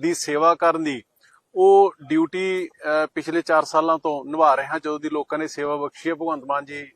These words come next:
ਦੀ ਅਗਵਾਈ ਵਾਲੀ ਸਰਕਾਰ ਦੇ ਵਿੱਚ। ਔਰ ਮੇਰੀ ਕੋਸ਼ਿਸ਼ ਰਹੀ ਹੈ, ਕਿਉਂਕਿ ਆਪਣੇ ਪਿਤਾ ਸਵਰਗੀ ਬਾਬੂ ਭਗਵੰਤ ਦਾਸ ਜੀ ਅਰੋੜਾ ਤੋਂ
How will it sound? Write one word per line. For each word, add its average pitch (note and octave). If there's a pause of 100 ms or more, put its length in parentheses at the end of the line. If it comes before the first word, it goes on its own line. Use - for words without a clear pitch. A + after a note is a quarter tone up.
(240)
ਦੀ C#3+
ਅਗਵਾਈ C#3
ਵਾਲੀ C#3+
ਸਰਕਾਰ C3
ਦੇ C#3+
ਵਿੱਚ। D3 (680)
ਔਰ F#3 (180)
ਮੇਰੀ F3
ਕੋਸ਼ਿਸ਼ F#3
ਰਹੀ F3+
ਹੈ, G3+ (360)
ਕਿਉਂਕਿ F3+
ਆਪਣੇ D#3+
ਪਿਤਾ E3+
ਸਵਰਗੀ E3+
ਬਾਬੂ F3
ਭਗਵੰਤ F3
ਦਾਸ D#3
ਜੀ E3+
ਅਰੋੜਾ D#3
ਤੋਂ D#3